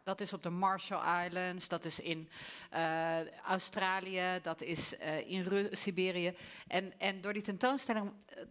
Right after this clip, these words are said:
word je eigenlijk geconfronteerd dat het overal is. Er is geen ontkomen aan op een bepaalde manier. Dat, dat vond ik heel goed.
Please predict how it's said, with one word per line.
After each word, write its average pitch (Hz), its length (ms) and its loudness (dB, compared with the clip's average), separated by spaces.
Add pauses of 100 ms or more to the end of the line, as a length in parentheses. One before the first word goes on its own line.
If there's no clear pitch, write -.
(100)
word 233 160 0
je 247 60 0
eigenlijk 214 380 -2
geconfronteerd 220 580 -2
dat 214 100 -2
het - 200 -12
overal 208 500 2
is. 151 200 -6
Er - 100 -4
is 185 100 0
geen 202 220 2
ontkomen 190 520 2
aan 156 440 -2
op 160 140 -12
een 175 80 -6
bepaalde 160 340 -2
manier. 151 280 -6
Dat, 196 200 -2
dat 196 160 -4
vond 208 160 -10
ik - 60 -14
heel 220 160 2
goed. - 400 -8